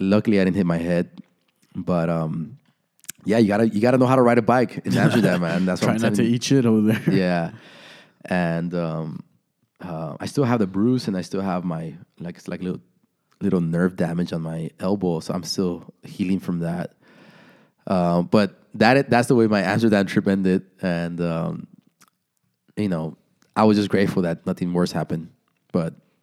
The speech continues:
Speaker 1: it was, uh, it was an adventure for sure. Something
Speaker 2: Yeah.
Speaker 1: I'll ne-, there was a moment I'll never forget.
Speaker 2: You got a
Speaker 1: Uh,
Speaker 2: scar to remind you.
Speaker 1: yeah.
Speaker 2: <laughs>
Speaker 1: By the way, I do, I'm, I do have a vlog coming out with all those adventures. Um,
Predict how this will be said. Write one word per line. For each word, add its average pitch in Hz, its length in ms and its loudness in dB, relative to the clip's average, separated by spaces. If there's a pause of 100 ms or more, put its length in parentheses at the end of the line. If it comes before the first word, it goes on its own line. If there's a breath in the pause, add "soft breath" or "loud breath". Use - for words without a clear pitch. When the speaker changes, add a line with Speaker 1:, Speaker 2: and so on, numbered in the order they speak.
(320)
Speaker 1:
it 98 60 0
was, 87 240 0
uh, 85 260 -4
it 101 40 -2
was 101 140 0
an 98 100 -2
adventure 92 340 -4
for - 140 -4
sure. 90 260 0
Something 104 240 0
Speaker 2:
Yeah. 95 80 2
Speaker 1:
I'll 92 60 0
ne-, 92 260 0
there 107 80 2
was 104 140 2
a - 20 4
moment 104 300 4
I'll 92 100 0
never 95 160 2
forget. 87 320 0 (800 loud breath)
Speaker 2:
You 113 80 -4
got 107 180 2
a - 40 2
Speaker 1:
Uh, - 20 2
Speaker 2:
scar 104 360 2
to - 180 -2
remind 95 280 2
you. 92 80 2
Speaker 1:
yeah. - 260 4 (120)
Speaker 2:
<laughs> - 180 0
Speaker 1:
By 117 120 6
the 123 60 8
way, 117 260 6
I 101 120 -2
do, 98 240 -2
I'm, 101 300 -2
I 98 80 -2
do 117 220 0
have 107 220 2
a 98 60 2
vlog 87 380 0
coming 90 240 -2
out 85 180 -2
with 82 180 -4
all 87 140 -2
those 85 240 -4
adventures. 85 720 -6 (140)
Um, 82 440 -8